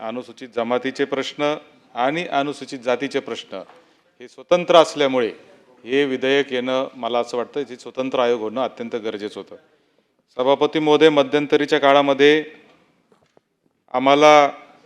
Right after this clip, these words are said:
ऑस्ट्रेलिया इथे एका अभ्यास दौऱ्याला जाण्याची संधी मला मिळाली होती आणि ऑ-, ऑस्ट्रेलिया इंडिया यूथ डायलॉग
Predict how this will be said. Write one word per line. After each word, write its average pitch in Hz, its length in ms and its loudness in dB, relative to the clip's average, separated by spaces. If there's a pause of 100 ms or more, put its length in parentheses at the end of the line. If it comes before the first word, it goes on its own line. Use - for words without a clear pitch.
(880)
ऑस्ट्रेलिया 151 600 6
इथे 147 540 2 (840)
एका 139 500 4
अभ्यास 131 320 0
दौऱ्याला 139 360 0
जाण्याची 131 720 -4
संधी 127 400 -6 (520)
मला 120 200 -4
मिळाली 127 340 -2
होती 127 320 -8 (760)
आणि 127 440 -4 (420)
ऑ-, 113 160 -4 (580)
ऑस्ट्रेलिया 135 460 -2
इंडिया 135 280 0
यूथ 131 400 -4
डायलॉग 123 380 0